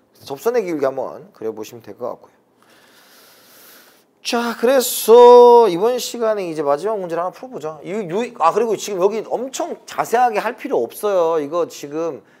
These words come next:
이걸 한 이유는 딱 하나야. 내가 엑스제를 늘렸을 때 반드시 와이제를 줄여야 된다. 그 이유는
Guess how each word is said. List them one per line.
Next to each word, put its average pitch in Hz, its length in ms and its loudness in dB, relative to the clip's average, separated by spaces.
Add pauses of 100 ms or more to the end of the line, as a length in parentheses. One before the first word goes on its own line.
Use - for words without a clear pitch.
(120)
이걸 202 340 0
한 247 300 -4
이유는 170 340 -8
딱 214 300 -8
하나야. 160 580 -4 (720)
내가 196 400 -2
엑스제를 214 800 -4
늘렸을 185 560 -6
때 269 400 -6 (340)
반드시 226 680 -10
와이제를 202 800 0
줄여야 190 400 -2
된다. 143 680 -4
그 202 220 0
이유는 202 520 -8